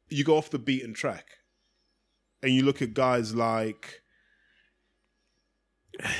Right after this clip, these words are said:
even a Ryan Rhodes. Ryan Rhodes has had it tough. You know, he's had a, he had a,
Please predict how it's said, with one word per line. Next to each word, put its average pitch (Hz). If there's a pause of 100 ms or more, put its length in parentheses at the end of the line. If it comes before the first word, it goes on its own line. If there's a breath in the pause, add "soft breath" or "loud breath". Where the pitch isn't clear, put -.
(220 loud breath)
even 175
a 180
Ryan 156
Rhodes. 123
Ryan 147
Rhodes 143
has 113
had 123
it 113
tough. - (260)
You 90
know, 107
he's 143
had 139
a, 127
he 147
had 139
a, 117